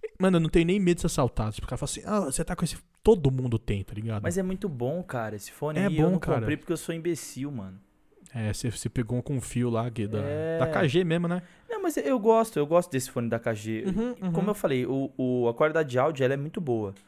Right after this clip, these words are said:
Speaker 2: E é foda, porque eu sou chatão de áudio, tá ligado? Pra áudio eu sou
Speaker 1: Sim.
Speaker 2: chatão. Mas eu experimentei o seu. O seu tem um grave da hora, né, que você falou.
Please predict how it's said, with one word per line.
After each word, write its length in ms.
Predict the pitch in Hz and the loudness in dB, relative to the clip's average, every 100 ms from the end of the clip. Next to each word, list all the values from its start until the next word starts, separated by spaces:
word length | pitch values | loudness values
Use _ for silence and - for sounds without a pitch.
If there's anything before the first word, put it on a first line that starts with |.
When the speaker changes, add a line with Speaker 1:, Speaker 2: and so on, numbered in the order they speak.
| _ _ _ | _ _ _
Speaker 2:
E 140 | 135 170 | -2 -2
é 40 | |
foda, 380 | 185 - 170 160 | -2 -2 -2 -2
porque 160 | - | -4
eu 40 | 160 | -6
sou 140 | - | -6
chatão 400 | 170 190 - 139 | -4 -4 -2 -4
de 120 | 113 110 | -2 -4
áudio, 260 | 98 95 | -4 -6
tá 120 | - | -12
ligado? 260 | 92 98 95 | -8 -8 -8
Pra 160 | - 104 | -6 -2
áudio 240 | 120 139 | 0 -2
eu 40 | |
sou 100 | 127 | -4
Speaker 1:
Sim. 60 | 107 | -4
Speaker 2:
chatão. 340 | 131 - 101 - - _ _ | -6 -8 -10 -12 -20 _ _
Mas 140 | 147 | -4
eu 40 | 175 | -4
experimentei 500 | 185 196 196 190 190 | 0 0 0 0 0
o 60 | |
seu. 260 | 175 - 101 | 0 -4 -6
O 40 | |
seu 140 | 92 135 | -4 -4
tem 100 | 156 | -4
um 80 | 151 | 0
grave 260 | 135 147 | 2 2
da 120 | 143 139 | 2 2
hora, 260 | 127 127 | 4 2
né, 120 | 110 127 | 0 -6
que 80 | |
você 80 | - | -10
falou. 300 | 104 95 87 | -10 -10 -10